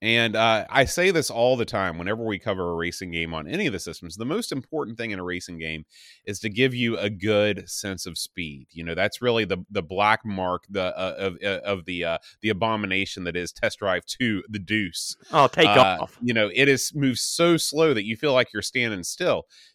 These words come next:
Speaker 1: This game, for, you know, whatever it does, whatever its engine is doing, it gives you the illusion that you're moving fast. And, and I, it accomplishes that by putting lots of stuff around you. Okay, you're never just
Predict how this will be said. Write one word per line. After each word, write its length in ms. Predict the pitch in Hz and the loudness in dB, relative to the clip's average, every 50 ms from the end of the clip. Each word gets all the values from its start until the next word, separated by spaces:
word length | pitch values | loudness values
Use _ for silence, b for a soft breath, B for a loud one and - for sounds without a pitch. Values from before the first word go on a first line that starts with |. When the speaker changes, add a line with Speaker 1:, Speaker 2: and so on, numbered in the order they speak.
| b - | b -4
Speaker 1:
This 240 | 139 247 294 - - | -2 -2 -2 -2 -2
game, 560 | - 175 143 117 107 95 90 92 101 139 - _ _ _ _ _ | 0 0 2 2 2 0 -2 -6 -8 -12 -16 _ _ _ _ _
for, 240 | _ - 139 127 123 | _ 0 0 2 2
you 120 | 127 131 131 | 2 2 2
know, 120 | 127 120 | 2 2
whatever 520 | 113 113 113 127 127 135 160 175 190 190 | 2 4 4 6 8 8 6 6 6 4
it 120 | 170 143 123 | 4 4 4
does, 260 | 143 156 151 127 110 | 6 6 6 6 4
whatever 380 | 107 117 120 139 139 131 139 127 | 2 2 2 2 2 2 0 0
its 100 | - - - | 0 -2 -4
engine 360 | 131 143 165 180 160 151 127 | -4 -4 -2 -2 -2 -2 -2
is 140 | 120 113 98 | -2 -4 -4
doing, 280 | - 127 120 117 107 | -2 -2 -2 -2 -2
it 220 | 104 113 113 113 98 | -2 -4 -6 -6 -2
gives 320 | 101 139 165 180 190 165 | 0 0 2 2 0 -2
you 140 | 160 165 151 | -2 -2 -2
the 160 | 135 131 127 | 0 0 0
illusion 540 | 120 110 104 117 123 131 127 123 120 104 98 | 0 2 2 2 2 2 2 0 -2 -4 -4
that 80 | 92 87 | -4 -6
you're 140 | 76 92 98 | -6 -6 -6
moving 420 | 98 98 101 110 107 107 104 101 | -4 -4 -2 -2 -2 -4 -4 -6
fast. 480 | 95 - 113 110 95 82 85 87 - - b b b b b b b _ _ _ - | -4 -2 0 0 0 0 -2 -4 -8 -12 b b b b b b b _ _ _ 0
And, 260 | 127 120 117 107 - | 2 2 2 0 -2
and 260 | 113 113 123 135 131 | -4 -2 0 2 2
I, 60 | 123 113 - | 2 4 4
it 220 | 139 143 135 - - | 4 2 2 2 0
accomplishes 800 | 147 143 - - - 233 262 302 - 240 175 - 131 110 92 85 | -2 -4 -4 -6 -10 -10 -10 -6 -6 -6 -6 -4 -6 -6 -6 -4
that 300 | 92 87 80 78 78 - _ b b b b b b b | -2 0 0 0 -2 -6 _ b b b b b b b
by 240 | - 110 117 127 127 | -4 2 4 4 4
putting 360 | 113 - - 220 185 180 160 | 4 2 0 0 2 2 2
lots 420 | 135 127 120 127 143 165 170 - - | 2 2 4 4 6 4 4 2 -2
of 100 | 156 135 | -4 -4
stuff 460 | - - - - 131 120 120 - - - | -4 -4 0 4 4 4 4 2 -2 -2
around 560 | 127 110 98 90 87 90 90 87 90 92 82 | -2 0 0 2 0 0 0 -2 -6 -10 -12
you. 100 | - - _ _ _ _ _ _ - | -14 -18 _ _ _ _ _ _ -8
Okay, 380 | 95 95 - 110 104 113 117 b b b b | -8 -4 -2 0 0 0 0 b b b b
you're 200 | 113 123 170 233 | -2 2 2 4
never 360 | 226 196 185 190 208 208 196 175 | 4 6 6 6 6 6 4 4
just 240 | 135 147 139 120 | 4 2 0 -2